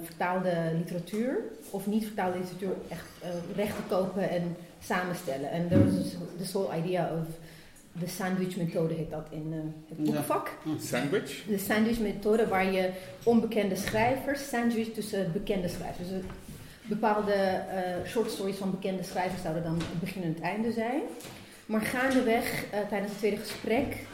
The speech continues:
Speaker 1: werd mij gevraagd van waarom gaan we niet alleen maar Nederlandstalige schrijvers doen. Toen dacht ik van oké, dan ga ik, eh,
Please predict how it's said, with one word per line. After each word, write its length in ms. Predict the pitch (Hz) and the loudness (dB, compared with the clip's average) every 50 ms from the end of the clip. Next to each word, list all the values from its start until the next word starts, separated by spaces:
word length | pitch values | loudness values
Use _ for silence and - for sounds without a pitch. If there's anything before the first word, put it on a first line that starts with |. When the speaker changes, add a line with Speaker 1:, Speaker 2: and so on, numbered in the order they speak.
| - - - - - - - - - 185 165 | -16 -18 -20 -20 -20 -20 -20 -14 -10 -4 0
Speaker 1:
werd 360 | 202 202 196 190 202 - 196 | 4 4 4 2 0 -2 0
mij 360 | 190 190 196 202 208 220 233 226 | 0 2 2 2 2 2 2 0
gevraagd 500 | - 170 165 - 196 196 190 196 196 - | -2 -4 -6 -2 0 0 2 0 0 -2
van 120 | 202 190 | -2 0
waarom 200 | 190 190 196 190 | 2 2 2 0
gaan 120 | - 202 190 190 | 0 -2 -2 0
we 60 | 190 | 0
niet 80 | 190 - | 0 0
alleen 140 | 170 175 | -2 -2
maar 100 | 180 180 | -2 -2
Nederlandstalige 680 | 180 180 175 170 165 - 185 175 170 170 170 - - 170 160 160 160 160 165 165 - - - - - - - - - - | -2 -4 -2 -2 0 0 2 2 0 0 -2 -4 -6 -4 -4 -4 -4 -4 -6 -8 -10 -8 -4 -2 0 2 2 0 -2 -2
schrijvers 320 | - 196 208 214 208 - - - | -2 -2 -2 -2 -4 -6 -8 -8
doen. 240 | 185 175 175 170 - - - - - | -8 -8 -6 -8 -8 -12 -14 -14 -6
Toen 120 | - 233 208 | 0 0 0
dacht 180 | 190 190 - | 0 0 -4
ik 60 | - - | -8 -8
van 140 | 185 175 175 | -6 -6 -6
oké, 180 | 165 - 175 165 | -6 -6 -6 -4
dan 120 | 165 160 | -4 -4
ga 120 | 165 - | -4 -6
ik, 220 | - - - - | -8 -10 -10 -12
eh, 60 | - | -10